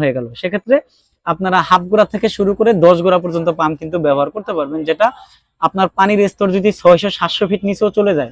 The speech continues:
তখনও কিন্তু আপনারা ওই বোরিংয়ে আপনারা পাম্প ব্যবহার করতে পারবেন। এই জন্য আপনারা যখনই পানির পাম্প মোটরগুলো কিনবেন, একটু বুঝে শুনে কেনার চেষ্টা করবেন।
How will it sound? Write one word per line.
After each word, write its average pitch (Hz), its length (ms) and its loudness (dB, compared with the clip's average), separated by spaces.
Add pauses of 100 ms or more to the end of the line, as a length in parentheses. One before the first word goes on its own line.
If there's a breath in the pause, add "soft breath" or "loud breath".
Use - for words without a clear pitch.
তখনও 202 280 -2
কিন্তু 196 240 -4
আপনারা 220 280 2 (420 soft breath)
ওই 202 160 4
বোরিংয়ে 190 400 4 (720)
আপনারা 180 300 0
পাম্প 165 260 2
ব্যবহার 139 300 2
করতে 147 160 -6
পারবেন। 117 360 -4
এই 185 100 0
জন্য 214 220 2 (460)
আপনারা 196 280 0
যখনই 190 320 0
পানির 190 280 -4
পাম্প 190 200 -2
মোটরগুলো 190 400 -2
কিনবেন, 202 340 4 (360)
একটু 185 160 -4
বুঝে 180 300 0
শুনে 202 220 -4
কেনার 185 320 -6
চেষ্টা 202 220 -4
করবেন। 185 260 -2